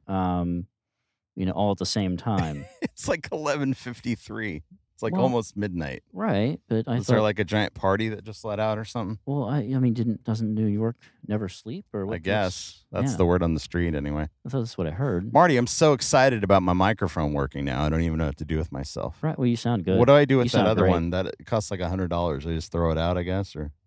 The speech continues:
Speaker 1: No,
Speaker 2: send it back
Speaker 1: um,
Speaker 2: to Sennheiser and say, "Fix this piece of shit"?
Speaker 1: Yes, I would do that. That'd
Speaker 2: Yeah.
Speaker 1: be my first step.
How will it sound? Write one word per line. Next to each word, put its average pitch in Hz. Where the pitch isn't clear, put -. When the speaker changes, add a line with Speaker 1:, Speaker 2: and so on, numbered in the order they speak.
Speaker 1:
No, 151
Speaker 2:
send 117
it 113
back 110
Speaker 1:
um, 104
Speaker 2:
to 101
Sennheiser 104
and 98
say, 95
"Fix -
this 110
piece 117
of 87
shit"? 113
Speaker 1:
Yes, 110
I 101
would 92
do 95
that. 80
That'd 104
Speaker 2:
Yeah. 104
Speaker 1:
be 101
my 95
first 92
step. 80